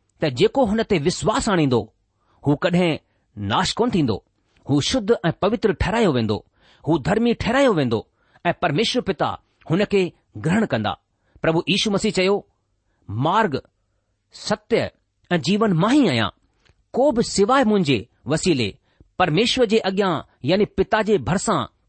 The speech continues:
कोन थो अची सघे।" मुंहिंजा दोस्त, तव्हां खे परमेश्वर जी शर्त खे पूरो करणो आहे। कंहिं बि औपचारिकता जे वसीले तव्हां पवित्र कोन था थी सघो। कंहिं ॿाहिरी संस्कार जे वसीले तव्हां शुद्ध कोन था थी सघो,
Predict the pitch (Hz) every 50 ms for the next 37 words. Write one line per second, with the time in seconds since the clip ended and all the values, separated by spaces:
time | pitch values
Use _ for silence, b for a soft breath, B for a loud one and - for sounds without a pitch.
0 | _ _ _ 220 285 294 262 202 156 - 139 117 - 120 95 104 92 - _ _
1 | _ _ _ _ _ _ _ _ _ _ _ _ _ 127 147 165 156 139 170 151
2 | - - 180 160 - _ _ _ _ _ _ _ _ _ _ _ - 160 185 190
3 | - 190 - - 175 165 147 180 202 - 214 214 180 196 185 - - 196 190 -
4 | 226 - - 190 - - 165 196 208 185 - 180 208 254 254 190 131 95 104 -
5 | - _ _ _ _ _ _ _ _ _ _ _ _ - 226 240 262 208 240 233
6 | - 190 175 - - 220 214 240 - - - 226 185 202 180 147 180 - - 233
7 | 226 226 220 - 202 196 208 190 - _ 196 202 196 - - 190 - - 269 302
8 | 285 311 277 - 165 131 - 127 101 110 98 - _ _ b b b b b b
9 | b _ 226 226 233 190 160 175 180 220 247 262 233 - - - 208 202 - -
10 | - 233 240 202 240 208 196 208 - 220 214 165 127 92 b b b b b b
11 | _ 190 202 214 190 - - 254 214 180 214 - - 294 311 311 294 - - 170
12 | 135 - 131 98 104 95 -